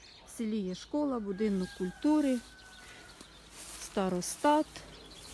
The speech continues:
С Г підприємства. Тут відбувається битва титанів, якщо ви в інтернеті бачили, що воно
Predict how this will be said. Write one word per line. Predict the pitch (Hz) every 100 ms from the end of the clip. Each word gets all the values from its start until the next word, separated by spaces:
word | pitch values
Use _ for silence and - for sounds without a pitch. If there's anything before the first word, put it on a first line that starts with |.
| - - - - - - - - - - - - - - - - - - - - - - - - - - - - - 226
С |
Г | 233 208
підприємства. | - 180 208 214 269 320 302 - 262 254 247 - - - - -
Тут | - 196
відбувається | 190 180 185 190 208 190 185 208
битва | 175 180 - 185
титанів, | - - 285 311 262
якщо | 247 - 247
ви | 233
в |
інтернеті | 233 220 208 214 220 - 196
бачили, | 208 202 - 190
що | 190 - 196
воно | 185 175 175